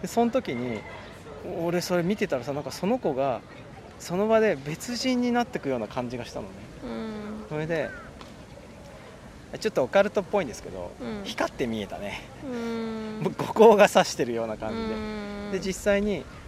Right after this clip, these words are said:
Speaker 1: お母さんは振り向き振り向き、トイレの方にもう離れていったんだけど、
Speaker 2: うん。
Speaker 1: それでお母さんをその子は見送って、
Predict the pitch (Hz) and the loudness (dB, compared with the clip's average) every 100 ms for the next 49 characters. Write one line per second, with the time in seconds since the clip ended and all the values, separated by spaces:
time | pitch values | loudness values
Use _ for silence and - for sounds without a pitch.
0 | - - 185 175 131 120 151 156 180 170 | -8 4 4 4 2 2 2 2 0 0
1 | 131 135 139 143 131 123 113 101 - 151 | -2 -2 -2 -4 -4 -4 -4 -6 -6 -2
2 | 139 117 104 110 104 95 92 92 95 - | -2 -2 -4 -4 -4 -4 -8 -10 -12 -12
3 | - 101 95 131 131 101 92 117 113 113 | -10 -8 -4 0 0 -2 -6 -4 -4 -4
4 | 110 113 98 107 - - 175 175 175 170 | -4 -4 -4 -10 -12 -8 -2 2 2 0
5 | - - - - 147 165 147 120 135 120 | -8 -18 -16 -12 -2 -2 0 -4 -4 -6
6 | 123 113 92 92 120 123 - - - 160 | -6 -4 -4 -4 -4 -6 -8 -12 -2 -2